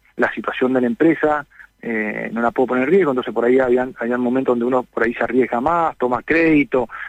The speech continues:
hace cosas, pero pero hoy, hoy en día eso está, eh, está muy difícil porque hay que ser lo más sólido posible, ¿no? Lo más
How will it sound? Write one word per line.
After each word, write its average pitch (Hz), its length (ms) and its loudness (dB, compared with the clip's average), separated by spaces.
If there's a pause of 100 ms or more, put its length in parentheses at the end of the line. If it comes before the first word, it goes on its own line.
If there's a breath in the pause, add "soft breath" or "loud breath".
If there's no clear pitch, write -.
hace 131 260 -4
cosas, 151 460 0
pero 113 320 0 (600 loud breath)
pero 110 240 2
hoy, 131 280 4
hoy 127 200 2
en 127 120 -2
día 131 640 0 (200)
eso 117 340 -4 (260)
está, 117 580 -2
eh, 117 180 -4
está 117 160 -4
muy 117 180 -2
difícil 147 480 2
porque 113 300 -2
hay 113 100 2
que - 100 -2
ser 120 160 -2
lo 113 120 -2
más 117 160 0
sólido 123 360 2
posible, 117 520 0
¿no? 120 120 -4
Lo 113 80 -2
más 127 140 0